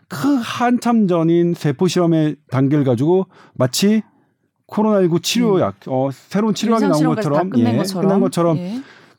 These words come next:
Speaker 1: 그렇게 알, 전해지는 것은 그건 상당히, 어, 좋지 않은 일이라고 생각하는데,
Speaker 2: 음.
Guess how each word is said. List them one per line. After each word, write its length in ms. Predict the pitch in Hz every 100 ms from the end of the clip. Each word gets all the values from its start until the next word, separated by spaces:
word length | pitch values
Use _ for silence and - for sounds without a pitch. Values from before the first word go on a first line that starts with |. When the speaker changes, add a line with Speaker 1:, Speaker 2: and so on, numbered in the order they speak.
| - 156
Speaker 1:
그렇게 920 | 208 - 208 196 190 190 180 156 - 277 143 -
알, 260 | 127 135 139
전해지는 640 | - 123 175 170 165 147
것은 500 | 123 110 175 95 80 _ - - - - _
그건 160 | - 156
상당히, 760 | 160 175 170 165 170 160 123 113 _ _ -
어, 180 | - 87
좋지 280 | 151 -
않은 260 | 139 123 160
일이라고 220 | 147 127
생각하는데, 840 | 117 151 147 170 175 98 90 202 202
Speaker 2:
음. 480 | 196 180 151 147